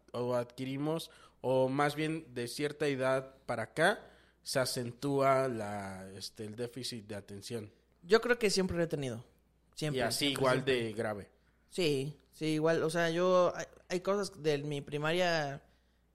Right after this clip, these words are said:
Speaker 2: más bien la mayoría de mi primaria yo no la recuerdo. No recuerdo las clases.
Speaker 1: Yo tampoco.
Speaker 2: O sea, yo ni siquiera sé cómo pasé.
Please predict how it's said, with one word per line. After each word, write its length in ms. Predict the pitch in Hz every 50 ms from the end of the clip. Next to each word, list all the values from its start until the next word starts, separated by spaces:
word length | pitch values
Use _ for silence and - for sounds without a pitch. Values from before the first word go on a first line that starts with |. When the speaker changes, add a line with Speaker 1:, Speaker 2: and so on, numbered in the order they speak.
| _ _ -
Speaker 2:
más 200 | 143 151 160 160
bien 140 | 180 175
la 60 | 170 165
mayoría 340 | 165 160 147 160 160 170
de 60 | 175 180
mi 120 | 170 160
primaria 340 | 147 139 143 147 147 151 156
yo 120 | 147 147 147
no 120 | 147 143
la 140 | 147 143 139
recuerdo. 500 | 131 127 - - 139 139 131 127 123 - -
No 160 | 139 143 156
recuerdo 360 | 165 160 - 165 175 175 175
las 180 | 165 151 - -
clases. 680 | - 170 156 131 - - - 139 135 131 - - - -
Speaker 1:
Yo 120 | 117 107
tampoco. 300 | - - 101 - - -
Speaker 2:
O 20 |
sea, 100 | 156 185
yo 120 | 175 185 208
ni 100 | 220 214
siquiera 280 | 190 175 202 202 208
sé 140 | 190 196 196
cómo 260 | - 202 208 190 190
pasé. 400 | - - - - - 196 185 143